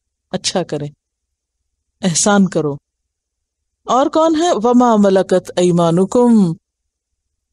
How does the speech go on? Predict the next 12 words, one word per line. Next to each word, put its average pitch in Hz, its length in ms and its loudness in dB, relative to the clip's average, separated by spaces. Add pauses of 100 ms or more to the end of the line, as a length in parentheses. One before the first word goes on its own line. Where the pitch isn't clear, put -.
(120)
और 220 240 0
मा 220 260 2
यहाँ 277 320 2
बमाना 202 380 2
अल्लज़ी 185 440 0
है, 151 180 -10 (800)
और 214 160 0
वो 233 220 2
जो 165 240 -2 (540)
मलकत 302 540 0
मालिक 214 400 0
हैं, 165 180 -6